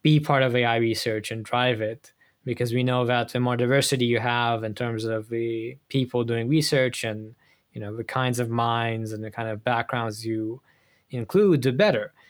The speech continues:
Uh, in, in a way, this actually relates to what we just discussed with bias, right? If you had more diversity in A I research,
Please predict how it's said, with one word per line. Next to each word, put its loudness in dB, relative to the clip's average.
Uh, -4
in, 0
in 2
a 4
way, 6
this 4
actually 4
relates 4
to 2
what 2
we 0
just -2
discussed -4
with -4
bias, 0
right? -4
If -10
you 0
had 0
more 0
diversity 4
in 2
A 2
I 4
research, -2